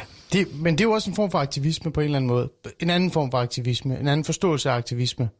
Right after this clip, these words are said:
øh, kan man jo sige, det er. Øhm, altså det her med at, at gå så meget op i klima, og så på en eller anden måde prøve at sørge for, at ens hverdag og ens liv kan være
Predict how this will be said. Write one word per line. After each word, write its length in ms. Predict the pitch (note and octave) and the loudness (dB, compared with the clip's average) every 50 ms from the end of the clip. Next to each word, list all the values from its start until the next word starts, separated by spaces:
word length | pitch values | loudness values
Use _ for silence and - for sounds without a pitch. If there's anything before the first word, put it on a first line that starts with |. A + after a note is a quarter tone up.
| _ _ - | _ _ -2
øh, 420 | C#3 C3 B2 A#2+ A2+ - - C3+ | 0 2 2 2 0 -4 -6 -10
kan 180 | - - C3 A#2+ | -2 0 0 2
man 100 | A#2+ A#2+ | 2 0
jo 60 | A2+ | 0
sige, 200 | - - C3 B2+ | 0 0 0 2
det 80 | C3 B2 | 2 2
er. 120 | A#2 A#2+ - _ _ _ _ _ _ _ _ _ - | 2 0 -2 _ _ _ _ _ _ _ _ _ 0
Øhm, 520 | C#3+ C#3 C3 B2+ B2 A#2+ A#2 A2+ A2+ A2+ G#2 _ _ _ _ _ _ _ _ _ _ - | 2 2 2 2 2 0 0 0 -2 -4 -6 _ _ _ _ _ _ _ _ _ _ -6
altså 160 | D3+ - C3 | -4 -4 -2
det 140 | B2+ C#3+ C#3 | 0 2 2
her 80 | C#3 | 4
med 200 | C3 C3 C3+ B2+ - | 4 2 2 0 0
at, 320 | - C#3+ B2+ - - - _ _ - _ _ _ _ _ _ _ _ _ _ _ _ _ _ _ - | 0 -2 -2 -2 -4 -14 _ _ -20 _ _ _ _ _ _ _ _ _ _ _ _ _ _ _ -6
at 140 | D3 A#2+ | -6 -2
gå 120 | - C#3 C3+ | 2 2 2
så 160 | - - F#3 | 4 2 2
meget 260 | E3+ D#3 D3 D3+ D#3+ D#3+ | 4 4 4 4 4 4
op 160 | D3 D3 D3 | 2 2 0
i 40 | C#3 | -2
klima, 400 | - - D3 C#3+ C#3+ D3 D#3 D3 | -2 -2 0 2 2 2 2 0
og 200 | - - C#3 - | -2 -2 -2 0
så 140 | D#3 D3+ D3 - _ _ _ _ _ _ _ _ - | 0 0 -2 -4 _ _ _ _ _ _ _ _ -2
på 80 | E3 | 0
en 40 | D#3+ | 0
eller 120 | D3+ D3 D3 | 2 2 0
anden 100 | C#3 C3+ | 2 2
måde 120 | C#3+ D3 C#3+ - _ _ _ _ _ _ | 2 0 0 -2 _ _ _ _ _ _
prøve 600 | - - D3 D3+ C#3+ C#3 D3 D#3+ F3+ F#3+ - F2 | -14 -6 0 2 4 4 4 4 2 0 0 -2
at 80 | C3+ C3 | -4 -4
sørge 280 | - - C#3+ C3+ C#3+ C#3+ | -2 0 0 0 0 0
for, 140 | - D3+ | -2 -2
at 80 | C3 C3 | -2 0
ens 320 | C#3+ C#3+ C3 - - - A2 A#2 C3+ B2+ | 0 -2 -2 -4 -6 -6 -8 -8 -4 0
hverdag 420 | C3+ C3 A#2+ C3 C#3+ D#3+ D3 C3 | 0 2 2 0 0 0 0 0
og 60 | B2 | 0
ens 280 | C3 C3+ B2+ - - - | 0 -2 -2 -4 -4 -2
liv 260 | D3 C#3+ D3+ D3 - _ _ _ _ _ _ _ _ - | 0 0 0 -2 -4 _ _ _ _ _ _ _ _ -2
kan 160 | - C#3+ B2 | 0 2 2
være 320 | B2+ B2 A#2+ A#2+ A2+ G#2+ | 4 2 2 2 0 -2